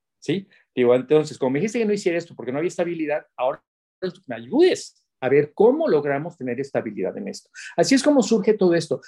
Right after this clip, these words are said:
Sí, sí, eh, nunca había pensado en eso, qué tan obsesivo podía yo llegar a ser. Sí, sí fue obsesivo, pero pero no en una obsesión de,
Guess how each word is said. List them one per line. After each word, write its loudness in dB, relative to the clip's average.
Sí, 4
sí, 2
eh, 6
nunca 6
había 2
pensado -2
en -2
eso, -4
qué -4
tan -6
obsesivo -4
podía -2
yo -8
llegar -4
a -16
ser. -4
Sí, 0
sí 2
fue 4
obsesivo, -2
pero 2
pero -2
no 0
en 0
una -2
obsesión -4
de, -4